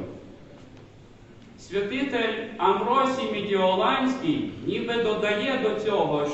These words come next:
що подивися, для того, щоб у тебе не було сумніву,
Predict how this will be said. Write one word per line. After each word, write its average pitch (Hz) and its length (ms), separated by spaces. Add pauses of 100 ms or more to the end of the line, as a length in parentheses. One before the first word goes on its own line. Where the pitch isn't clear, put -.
що 190 400 (760)
подивися, 240 800 (100)
для 220 100
того, 254 440
щоб 226 260
у - 40
тебе 254 340
не 226 180
було 247 460 (100)
сумніву, 190 760